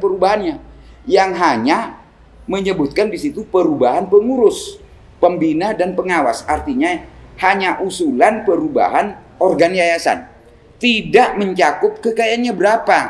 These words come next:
yang mau diwakafkan. Masa saya punya,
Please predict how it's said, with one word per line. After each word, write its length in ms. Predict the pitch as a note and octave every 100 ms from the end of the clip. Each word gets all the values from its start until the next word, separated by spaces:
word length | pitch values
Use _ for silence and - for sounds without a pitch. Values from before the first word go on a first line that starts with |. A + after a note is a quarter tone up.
| - - -
yang 240 | G3 F3+
mau 80 | F3+
diwakafkan. 760 | D3 D3+ D3 D3 D#3+ - A#2 G#2 - _ _ _ _ _ - - - - -
Masa 320 | A#3+ G#3 E3+
saya 200 | F3+ E3
punya, 520 | E3+ D#3+ F3+ - -